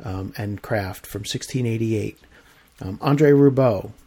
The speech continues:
Everybody's heard of Roubaud these days because of, of the work that, uh, Lost Art Press and Don Williams have done, bringing all that information back, you know, but his book, his books,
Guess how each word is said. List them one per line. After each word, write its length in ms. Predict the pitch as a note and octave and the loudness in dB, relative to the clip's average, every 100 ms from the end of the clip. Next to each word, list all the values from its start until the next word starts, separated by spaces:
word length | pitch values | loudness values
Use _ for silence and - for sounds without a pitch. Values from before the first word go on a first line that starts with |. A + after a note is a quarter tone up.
| - | -12
Everybody's 800 | G2+ A2 A2 A#2+ A2+ A2 - - | -8 -6 -4 -2 -2 -4 -10 -10
heard 240 | - B2+ | -2 0
of 100 | A2+ | 0
Roubaud 380 | A#2 A2 A2+ G#2 | -2 -2 0 0
these 200 | G#2+ G#2+ | -2 -4
days 320 | G#2 F#2+ G2 | -4 -6 -6
because 440 | - A2 - F#2+ G2 | -8 -10 -8 -8 -6
of, 260 | G2 G#2 - | -8 -8 -12
of 140 | - G2 | -12 -6
the 80 | G#2 | -2
work 340 | A2+ A2+ - | 0 -2 -2
that, 200 | - G2 - - _ - | -6 -6 -8 -20 _ -12
uh, 100 | F#2 | -6
Lost 380 | G2+ A#2 A2 A#2+ | -2 -2 -2 -4
Art 180 | A2 - | -6 -4
Press 380 | B2 G#2+ - | -2 -2 -2
and 160 | G#2 G2+ | -6 -6
Don 280 | G#2+ G#2 G2+ | -6 -6 -4
Williams 440 | A#2 A2+ G#2 G2+ | -2 -2 -4 -6
have 200 | A2+ G#2+ | -8 -8
done, 300 | A2 G2+ F#2+ - - _ _ | -6 -4 -6 -10 -20 _ _
bringing 340 | B2+ B2+ B2 A2+ | 0 2 2 0
all 220 | A2 G#2+ | -2 -2
that 180 | G#2+ G#2+ | -2 -4
information 540 | G#2 A2 G#2+ - G2+ | -4 -4 -4 -4 -6
back, 500 | F#2+ A2 F#2 - - | -4 -4 -6 -12 -10
you 60 | G#2+ | -8
know, 160 | G#2 | -6
but 120 | G2+ | -4
his 200 | G#2+ C#3+ | 0 0
book, 420 | C3+ A#2+ A2 - _ _ _ _ | 0 -2 -2 -6 _ _ _ _
his 200 | - C#3 | 0 0
books, 520 | A#2+ A#2+ A#2+ - - | 2 -2 -2 -6 -8